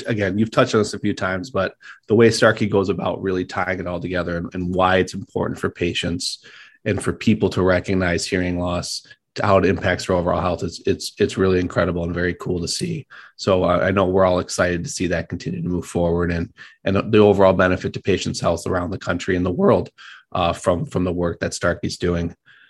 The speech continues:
So last question, sort of off hearing, but, you know, related. Give us your thoughts on how the recent rise in virtual care will impact healthcare overall in the next decade,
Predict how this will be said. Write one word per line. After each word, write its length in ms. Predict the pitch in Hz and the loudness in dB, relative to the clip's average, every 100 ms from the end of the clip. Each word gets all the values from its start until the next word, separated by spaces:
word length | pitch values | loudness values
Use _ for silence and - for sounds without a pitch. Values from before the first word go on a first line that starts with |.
| _ - - | _ -20 -8
So 300 | - 165 165 | 4 6 6
last 380 | - 156 190 - | 4 6 6 6
question, 600 | - 147 - 110 98 - _ _ _ _ _ _ _ | 6 6 4 0 -2 -8 _ _ _ _ _ _ _
sort 260 | - 175 160 | -2 2 4
of 120 | 135 | 6
off 280 | 131 131 - | 4 4 0
hearing, 440 | 131 123 123 120 | 0 2 0 -2
but, 260 | 110 110 - | -2 -4 -6
you 100 | 208 | -6
know, 240 | 151 143 _ - | -6 -6 _ -4
related. 540 | 147 123 95 92 95 _ _ _ _ _ | 2 2 2 -2 -8 _ _ _ _ _
Give 180 | - 202 | 2 4
us 200 | 247 262 | 4 2
your 80 | 196 | 0
thoughts 380 | - 151 147 156 | 2 2 2 0
on 100 | 120 | -2
how 180 | 123 123 | 0 0
the 120 | 113 | -2
recent 340 | 113 117 131 | -4 -6 -6
rise 320 | 104 104 104 | -2 0 0
in 140 | 104 92 | -4 -6
virtual 480 | 104 104 - 127 131 | -6 -4 -2 0 0
care 400 | 147 143 147 147 | 0 0 0 -2
will 180 | 123 | -4
impact 520 | - 117 117 117 107 - | -6 -6 -4 -2 -4 -4
healthcare 420 | 107 107 98 95 | -6 -6 -6 -4
overall 500 | 107 110 101 107 98 | -2 0 2 2 0
in 60 | 87 | -4
the 80 | |
next 260 | 85 82 - | -12 -14 -12
decade, 540 | 90 - - 87 90 | -12 -10 -10 -10 -10